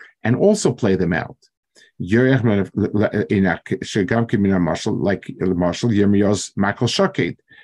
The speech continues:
The word shaked over there is a play on the word. So he sees an almond tree,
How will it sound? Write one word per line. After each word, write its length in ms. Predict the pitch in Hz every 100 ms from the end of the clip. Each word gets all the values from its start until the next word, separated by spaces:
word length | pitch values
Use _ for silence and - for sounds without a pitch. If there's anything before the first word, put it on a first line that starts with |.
| -
The 60 |
word 160 | 139 139
shaked 380 | - - 185 185
over 240 | 127 107
there 80 | 107
is 100 | 104
a 60 | 123
play 220 | - 123
on 100 | 113
the 80 | 113
word. 340 | 156 104 139 _ - -
So 220 | - 120
he 100 | 113
sees 440 | 113 - 180 156 139
an 140 | 123 -
almond 480 | 104 101 104 95 90
tree, 480 | - 95 123 156